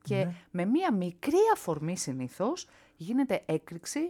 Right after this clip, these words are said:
Speaker 1: που τους
Speaker 2: Ναι.
Speaker 1: παίρνει όλους μαζί.
Speaker 2: Άρα το θάψιμο δεν είναι καλό σαν διαδικασία, ότι το κρύβω, το εσωτερικεύω βαθιά-βαθιά
Speaker 1: Όχι.
Speaker 2: και δεν λέω, δεν μιλάω, δεν κάνω, δεν δείχνω.
Speaker 1: Όχι.
Speaker 2: Γιατί, ε, όπως και να έχει, θα επέλθει αυτό το ξέσπασμα, έτσι.
Speaker 1: Θα επέλθει. Και επειδή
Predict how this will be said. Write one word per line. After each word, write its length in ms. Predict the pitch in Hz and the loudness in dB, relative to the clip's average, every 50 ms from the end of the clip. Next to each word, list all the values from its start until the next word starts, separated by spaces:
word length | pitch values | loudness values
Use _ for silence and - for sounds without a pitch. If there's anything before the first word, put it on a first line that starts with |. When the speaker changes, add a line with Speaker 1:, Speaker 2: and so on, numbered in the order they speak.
| 349 - | -6 -10
Speaker 1:
που 100 | - - | -16 -8
τους 160 | - - 131 | -6 -6 -4
Speaker 2:
Ναι. 60 | 131 | -2
Speaker 1:
παίρνει 500 | 123 185 190 196 196 185 185 180 175 170 | 0 2 2 2 0 -4 -8 -8 -6 -6
όλους 680 | 160 156 156 156 156 156 156 151 147 147 147 147 143 | -6 -4 -4 -4 -4 -4 -4 -6 -6 -6 -6 -8 -8
μαζί. 540 | - 151 147 147 139 - 139 143 143 143 143 139 | -6 -4 -4 -4 -4 -4 -4 -4 -4 -2 -2 -2
Speaker 2:
Άρα 180 | 139 151 175 175 | 0 2 2 2
το 120 | 139 147 | 2 0
θάψιμο 520 | 135 - - 156 147 - - - 185 208 220 | -2 -2 -2 -2 -2 -2 -4 -2 0 0 0
δεν 160 | 208 254 254 | 0 0 0
είναι 120 | 240 220 | 0 0
καλό 320 | 170 - 147 135 139 139 131 | 0 0 -2 -2 0 -2 -2
σαν 160 | - 147 135 | -4 -6 -6
διαδικασία, 600 | 127 127 120 127 117 - 123 123 - - 151 139 | -6 -8 -8 -8 -8 -8 -8 -8 -8 -6 -6 -6
ότι 140 | 127 117 123 | -4 -6 -8
το 120 | 113 135 123 | -8 -10 -10
κρύβω, 640 | - - 147 147 143 123 123 139 160 190 214 - _ _ _ _ _ _ _ _ _ | -6 -4 -2 -2 -2 -2 -2 -2 -2 -2 -4 -6 _ _ _ _ _ _ _ _ _
το 120 | - 143 139 | -8 -6 -6
εσωτερικεύω 1040 | - 147 127 117 139 131 131 110 - 156 147 143 131 135 135 131 120 117 113 110 110 | -4 -6 -4 -4 -4 -4 -4 -4 -2 -2 0 0 0 -2 -4 -4 -6 -8 -10 -12 -6
βαθιά-βαθιά 680 | 117 139 131 - - 151 139 131 131 120 98 - 170 190 | -4 -4 -4 -2 0 0 0 0 -2 -4 -2 0 2 4
Speaker 1:
Όχι. 80 | 214 170 | 4 4
Speaker 2:
και 220 | 175 196 185 180 | 2 2 2 2
δεν 200 | 170 180 196 185 | 4 4 4 6
λέω, 220 | 170 175 196 208 175 | 6 6 4 4 2
δεν 120 | 185 180 | 2 0
μιλάω, 320 | 165 147 139 170 202 208 | 0 0 2 2 2 2
δεν 140 | 180 175 160 | 2 2 2
κάνω, 220 | 160 185 180 170 143 | 2 0 0 0 0
δεν 100 | 123 123 | -2 -2
δείχνω. 360 | 160 165 - 233 233 240 240 | -2 -2 -2 -2 -4 -4 -4
Speaker 1:
Όχι. 320 | - 165 151 135 127 - - | -4 -6 -6 -6 -8 -8 -2
Speaker 2:
Γιατί, 300 | - 180 175 202 220 - _ _ | 0 0 0 0 -4 -10 _ _
ε, 80 | - - - - | -18 -16 -12 -6
όπως 300 | - 220 220 - 247 220 | -6 -6 -4 -4 -4 -4
και 100 | - 208 | -2 -2
να 80 | 185 233 | 0 0
έχει, 120 | 240 - | 0 -2
θα 100 | - - | -2 -4
επέλθει 360 | 240 - - 285 247 185 - 143 | -2 0 0 0 0 2 0 -2
αυτό 160 | 127 - 131 | -4 -4 -8
το 100 | 123 120 | -12 -10
ξέσπασμα, 560 | - - 139 127 - - 117 107 123 131 151 | -8 -6 -6 -6 -8 -10 -12 -10 -8 -6 -6
έτσι. 260 | 180 175 - - 98 - - | -6 -6 -8 -10 -12 -12 -8
Speaker 1:
Θα 100 | - 170 | -6 -6
επέλθει. 420 | 160 160 165 151 139 - - 107 | -4 -2 -2 -2 -2 -4 -8 -10
Και 120 | 120 - 165 | -4 -4 -2
επειδή 540 | 147 156 143 131 147 190 214 233 247 - | -2 -2 -4 -2 -2 -2 0 0 -2 -4